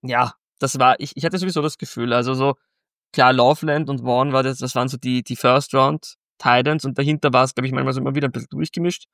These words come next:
Arroyo war dann bei vielen wieder vorne an Bord. Ähm, wie gesagt, es war jetzt niemand, den ich mir gewünscht habe in der zweiten Runde, aber ich glaub, es lag auch einfach daran, dass ich mir gar keinen Tight End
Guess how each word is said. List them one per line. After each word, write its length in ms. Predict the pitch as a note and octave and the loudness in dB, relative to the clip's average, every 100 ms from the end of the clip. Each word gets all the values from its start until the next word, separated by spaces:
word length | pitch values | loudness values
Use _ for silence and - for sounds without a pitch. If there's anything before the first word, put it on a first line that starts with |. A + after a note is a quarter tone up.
| _ - | _ -2
Arroyo 360 | B2+ B2 C3 | 2 4 4
war 100 | B2+ | 2
dann 100 | B2+ | 2
bei 80 | B2+ | 0
vielen 220 | - B2+ | -4 -4
wieder 160 | B2 B2+ | -2 -2
vorne 320 | - B2+ C#3 | 0 0 0
an 120 | D3+ | 0
Bord. 420 | D3 C3+ D3 E3 - _ _ _ _ _ _ | 0 2 2 2 -4 _ _ _ _ _ _
Ähm, 340 | A#2+ B2 B2 A2+ _ _ _ _ _ _ - | 4 4 4 -2 _ _ _ _ _ _ -10
wie 120 | B2+ | -6
gesagt, 200 | B2+ B2 | -4 -4
es 80 | - | 2
war 80 | C3 | 2
jetzt 140 | - | 2
niemand, 240 | D3+ D3 C3 | -2 -2 -2
den 60 | |
ich 80 | C3 | -4
mir 100 | C3 | -2
gewünscht 380 | B2 B2 D#3 - | -2 -2 -4 -2
habe 240 | B2 B2 | 0 2
in 40 | B2 | 0
der 100 | A#2+ | 0
zweiten 340 | A#2+ A#2 B2 | 2 2 2
Runde, 260 | A#2+ B2 B2+ | -2 2 2
aber 80 | B2 | 0
ich 80 | |
glaub, 180 | - A#2+ | 0 0
es 120 | - | 0
lag 160 | C3 C3 | -2 0
auch 80 | C3+ | 0
einfach 180 | B2 B2+ | -2 -2
daran, 240 | - A#2 - | 0 2 2
dass 100 | A#2+ | -2
ich 80 | |
mir 100 | A#2 | -4
gar 160 | A#2 B2 | -4 -4
keinen 160 | F#3 G3+ | -2 -2
Tight 240 | - A#2 | 0 0
End 180 | B2 | -2